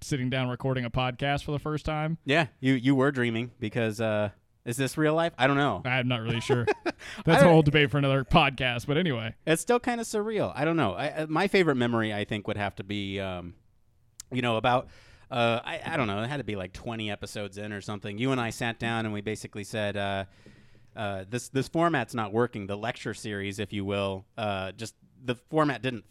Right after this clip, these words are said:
Speaker 2: fit for kind of the continuous content that we wanted to provide. And so you and I sat down, we brainstormed, and we're like, "If we were to listen to a Human Factors podcast, what would be the kind of content that we would want?" <laughs>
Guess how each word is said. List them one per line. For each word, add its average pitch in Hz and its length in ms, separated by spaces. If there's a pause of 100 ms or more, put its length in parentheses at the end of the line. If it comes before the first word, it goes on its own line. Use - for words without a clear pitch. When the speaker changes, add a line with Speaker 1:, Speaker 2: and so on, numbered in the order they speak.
Speaker 2:
fit 151 260
for 107 360 (320)
kind 127 200
of 110 40
the 107 60
continuous 117 600
content 120 440
that 110 100
we 110 80
wanted 110 220
to - 60
provide. 104 400
And 92 80
so 110 100
you 107 160
and 107 100
I 104 60
sat 95 220
down, 151 260
we 107 80
brainstormed, 120 600
and 101 80
we're 101 80
like, 104 220 (520)
"If 123 160
we 180 160
were 165 160
to 120 40
listen 113 280
to 110 80
a 104 40
Human 110 220
Factors 104 320
podcast, 110 560
what 123 160
would 117 160
be 113 160
the 110 80
kind 117 240
of 95 80
content 107 540
that 95 120
we 110 140
would 104 200
want?" 101 360 (180)
<laughs> 147 120